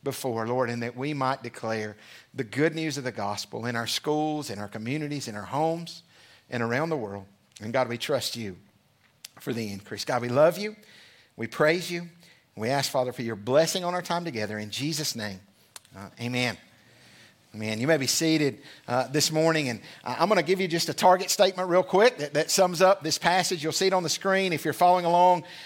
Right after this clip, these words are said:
uh, in the app, you'll see it there as well. Uh, but as we read this passage, we're reminded that followers of Christ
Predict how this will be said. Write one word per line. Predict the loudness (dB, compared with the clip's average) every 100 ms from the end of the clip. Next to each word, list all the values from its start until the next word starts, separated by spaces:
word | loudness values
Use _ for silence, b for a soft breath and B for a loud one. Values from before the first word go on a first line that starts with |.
| B
uh, | 2 2
in | 2 0
the | 2 0
app, | 2 4 4 2
you'll | -6
see | 0 2
it | 4
there | 4 4
as | 4
well. | 6 6 6 B B B
Uh, | -2 0
but | 0
as | 0
we | 2
read | 4 4 4
this | 0
passage, | 2 4 4 0 0
we're | 2
reminded | 4 4
that | 2 4
followers | 8 8 6 2
of | -2
Christ | 2 4 4 2 -8